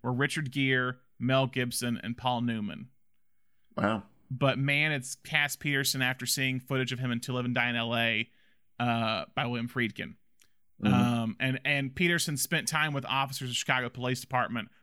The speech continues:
Speaker 1: researching for the role. Again, that's gonna be a, a reoccurring theme with all these characters. Um, for Lecter, uh, the ca-, the actors considered for the role of Lecter, uh, John Lithgow.
Speaker 2: Okay. Would, would later play a serial killer in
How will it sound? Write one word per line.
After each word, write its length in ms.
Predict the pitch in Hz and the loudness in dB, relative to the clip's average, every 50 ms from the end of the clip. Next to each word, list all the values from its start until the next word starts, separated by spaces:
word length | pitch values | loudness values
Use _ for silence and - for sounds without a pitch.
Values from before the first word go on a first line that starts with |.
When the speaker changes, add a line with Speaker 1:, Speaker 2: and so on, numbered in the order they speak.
| _ - | _ -4
Speaker 1:
researching 540 | 120 131 131 127 - 131 127 - 127 127 | -2 0 0 2 0 0 0 -2 -4 -6
for 120 | 120 - 117 | -4 -6 -6
the 80 | 117 117 | -4 -2
role. 280 | 117 117 110 98 - | -2 0 -2 -2 -2
Again, 240 | - 117 107 120 120 | -6 -6 -4 -2 -2
that's 160 | 123 123 123 | -2 -2 -4
gonna 160 | - 127 120 117 | -2 -4 -2 0
be 80 | 120 | 0
a, 80 | 113 117 113 - - | -2 -4 -6 -8 -6
a 80 | - 117 | -4 -2
reoccurring 460 | 117 123 113 113 - 123 117 113 113 | 0 0 0 0 0 -2 -2 -2 -2
theme 120 | 120 113 110 | -2 -4 -4
with 60 | - - | -4 -6
all 40 | 117 | -6
these 120 | 107 - | -6 -6
characters. 420 | - - 107 110 110 - 107 - - - - - - - - _ _ - | -4 -4 -4 -4 -4 -6 -10 -10 -12 -16 -20 -20 -20 -20 -20 _ _ 0
Um, 300 | 139 139 143 143 139 131 - - - | 4 4 6 4 4 2 -2 -8 -2
for 140 | 143 139 | 0 2
Lecter, 640 | 131 131 156 175 208 - - - 135 120 110 110 117 - _ _ _ _ _ _ _ _ _ _ - - - - - _ _ _ _ _ - | 4 4 6 4 4 2 0 -2 0 0 0 0 -2 -6 _ _ _ _ _ _ _ _ _ _ -20 -20 -20 -20 -20 _ _ _ _ _ 0
uh, 380 | 127 131 127 127 127 123 120 113 - - | 2 4 4 4 4 4 2 2 0 0
the 120 | 127 151 | -2 -2
ca-, 280 | - - - 165 151 - | -2 2 2 2 2 2
the 140 | 123 143 - | 2 2 2
actors 360 | 143 156 170 - 185 165 - | 4 2 2 0 -2 -6 -4
considered 340 | - - 156 131 147 139 139 | -4 -6 -6 -4 -4 -6 -6
for 60 | 127 | -4
the 60 | 143 | -2
role 160 | 131 127 120 120 | 0 0 0 0
of 60 | 117 | 0
Lecter, 480 | 127 131 131 131 - 123 117 107 104 - _ _ _ - - _ _ _ _ | 0 0 0 0 -4 -6 -6 -6 -6 -8 _ _ _ -20 -20 _ _ _ _
uh, 200 | - 123 127 113 | -2 0 0 0
John 300 | 113 - - 160 170 175 | 0 0 0 2 2 2
Lithgow. 500 | 156 160 160 - - 120 101 101 104 120 - - - | 0 -2 -4 -2 -2 -2 -2 -2 -4 -8 -8 -6 -6
Speaker 2:
Okay. 280 | 127 143 143 147 139 147 180 - - - | -4 0 0 0 0 0 -4 -10 -10 -4
Would, 260 | - 104 107 98 - | 0 0 0 0 2
would 340 | 95 98 101 95 - - 92 | 2 2 2 0 -2 -2 2
later 300 | 98 98 98 101 101 101 98 | 4 6 6 6 6 4 4
play 200 | - 101 98 98 | 4 4 4 4
a 60 | 98 | 2
serial 340 | - - 92 95 95 95 95 | 2 2 2 4 4 2 2
killer 400 | - - 90 95 95 92 92 95 | 2 0 2 2 2 2 2 2
in 240 | 95 95 95 90 | 2 2 2 0